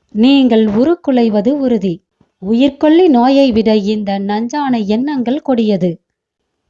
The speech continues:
நிதானம் இல்லாத சிந்தனை, அவசரத்தில் எடுத்த முடிவுகள், கோபத்தில் உணர்ச்சி வசப்பட்டு எதிர்ச்செயல்களை செய்ய தயாராகுதல் போன்றவற்றால் நமது எண்ணங்கள் தடுமாறுகின்றன.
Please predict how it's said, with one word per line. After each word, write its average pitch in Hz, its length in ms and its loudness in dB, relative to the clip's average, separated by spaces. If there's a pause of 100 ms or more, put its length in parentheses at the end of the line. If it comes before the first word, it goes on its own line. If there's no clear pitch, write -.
(440)
நிதானம் 330 560 2
இல்லாத 240 480 2
சிந்தனை, 262 480 0
அவசரத்தில் 254 680 -2
எடுத்த 214 380 -2
முடிவுகள், 214 560 -2
கோபத்தில் 254 680 -2
உணர்ச்சி 240 340 -4
வசப்பட்டு 240 560 -6
எதிர்ச்செயல்களை 208 880 -2
செய்ய 208 520 -4
தயாராகுதல் 208 680 -2 (600)
போன்றவற்றால் 254 680 0
நமது 208 300 -2
எண்ணங்கள் 247 520 -2
தடுமாறுகின்றன. 202 960 -2